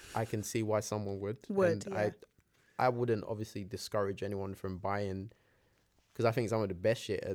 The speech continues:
Speaker 1: you have to buy to, to actually <laughs> view,
Speaker 2: Hundred.
Speaker 1: view it. Like, all
Speaker 2: Yeah.
Speaker 1: this junk people are watching, it's just like, those are the throwaways. Like, you pay your money and you get the good
Speaker 2: You
Speaker 1: shit.
Speaker 2: get the, the really
Speaker 1: Yeah.
Speaker 2: good shit. Mm-hmm. I hear you. Um, did we wanna,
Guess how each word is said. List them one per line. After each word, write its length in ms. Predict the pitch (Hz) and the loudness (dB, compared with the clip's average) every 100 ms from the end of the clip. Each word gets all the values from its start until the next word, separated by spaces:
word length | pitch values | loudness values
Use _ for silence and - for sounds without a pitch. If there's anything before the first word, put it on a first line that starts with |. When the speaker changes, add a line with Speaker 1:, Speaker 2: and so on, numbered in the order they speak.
| - | -4
Speaker 1:
you 160 | 107 95 | -4 -2
have 260 | 98 120 - | 0 0 0
to 80 | |
buy 260 | 92 95 92 | 0 2 2
to, 200 | - 95 - - | 0 -4 -4 -4
to 100 | 95 | -2
actually 280 | 101 - 104 | -2 -6 -4
<laughs> 20 | |
view, 200 | - 107 | 0 2
Speaker 2:
Hundred. 300 | 143 143 - | 2 0 0
Speaker 1:
view 180 | 120 107 | 2 2
it. 120 | 95 | 2
Like, 220 | 98 95 | -2 0
all 100 | 113 | 2
Speaker 2:
Yeah. 60 | 120 | 2
Speaker 1:
this 240 | 110 - - 98 | 2 0 -6 -4
junk 340 | 110 110 - | -2 -2 -4
people 260 | - 98 98 | -8 -2 0
are 40 | 95 | 2
watching, 340 | 113 - 92 | 0 0 -4
it's 140 | 92 | -4
just 180 | - - | -6 -4
like, 200 | 98 92 _ _ _ _ _ - | -2 -4 _ _ _ _ _ -2
those 140 | 117 | -2
are 60 | 110 | -2
the 80 | 101 | -4
throwaways. 600 | 110 110 104 90 90 - | 0 2 4 0 -2 -4
Like, 240 | - - | -6 -4
you 100 | 110 | -8
pay 240 | - 117 110 | -4 -2 0
your 180 | 107 | 0
money 260 | 104 107 101 | -2 -2 -2
and 80 | 104 | -4
you 80 | 107 | -4
get 200 | 107 - | -4 -4
the 60 | |
good 240 | 101 110 - | -4 -4 0
Speaker 2:
You 80 | 196 | 0
Speaker 1:
shit. 80 | |
Speaker 2:
get 160 | 190 - | 2 2
the, 140 | 165 | 2
the 180 | 156 156 | 2 0
really 280 | 156 160 147 | 0 2 8
Speaker 1:
Yeah. 180 | 123 104 | 8 8
Speaker 2:
good 60 | 92 | 4
shit. 220 | 151 - | 0 0
Mm-hmm. 420 | 180 180 170 165 175 _ - - - - - - | -2 0 -2 -4 -8 _ -12 -10 -10 -12 -10 -6
I 80 | |
hear 240 | 180 190 - | -4 -4 -4
you. 200 | - 196 - - - - - - | -6 -8 -14 -20 -20 -20 -12 4
Um, 480 | 214 208 208 208 208 - _ _ _ _ _ _ - | 8 8 8 4 0 -6 _ _ _ _ _ _ 2
did 260 | 240 247 285 | 4 6 6
we 100 | 294 | 8
wanna, 400 | 302 285 277 | 10 10 8